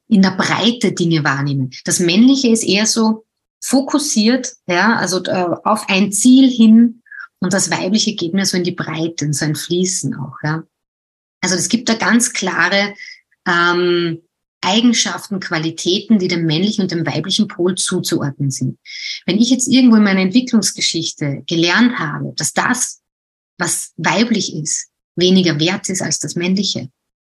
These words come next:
zum Beispiel, indem ich gehört habe, wie jemand sagt zu einem Bub,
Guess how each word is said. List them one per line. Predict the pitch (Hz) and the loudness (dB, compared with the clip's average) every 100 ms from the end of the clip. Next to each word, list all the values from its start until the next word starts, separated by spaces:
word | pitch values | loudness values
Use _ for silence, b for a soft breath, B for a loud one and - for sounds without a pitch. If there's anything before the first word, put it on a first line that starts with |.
| _ _ _ B | _ _ _ B
zum | - 185 | -2 0
Beispiel, | 180 143 160 - 165 151 156 151 | 0 -2 -2 -2 -2 0 0 -2
indem | 160 156 156 156 160 | -4 -2 0 0 0
ich | 156 - | -2 -2
gehört | 160 156 190 196 | -2 0 0 -2
habe, | 170 175 | -4 -2
wie | 165 | -2
jemand | 170 165 165 | 0 0 0
sagt | 165 156 - - | -2 -4 -8 -10
zu | - - 170 | -6 -4 -2
einem | 160 165 | -2 0
Bub, | 190 185 | -2 -4